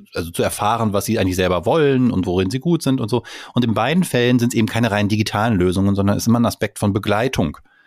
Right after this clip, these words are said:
dabei. Also da werden Menschen mit den Zielen nicht alleine gelassen, sondern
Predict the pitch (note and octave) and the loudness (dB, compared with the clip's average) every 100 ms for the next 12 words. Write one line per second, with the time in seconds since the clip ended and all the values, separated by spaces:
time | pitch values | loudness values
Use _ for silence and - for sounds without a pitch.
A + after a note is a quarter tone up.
0 | _ _ _ - F2 E2 D2+ - - E2 | _ _ _ -6 -2 -2 -2 -6 -6 -4
1 | F2+ - E2+ G2 G#2 G2 B2 - B2 B2+ | -4 -2 0 0 2 0 2 2 4 2
2 | _ - G#2 F#2+ A2+ - _ - C3+ B2+ | _ -4 -2 -2 -4 -8 _ -2 2 2
3 | G2+ F2 G2 D#3+ C#3+ A#2+ A#2 G#2 G2 F#2+ | 0 0 0 0 0 0 0 -2 0 0
4 | F#2+ | -2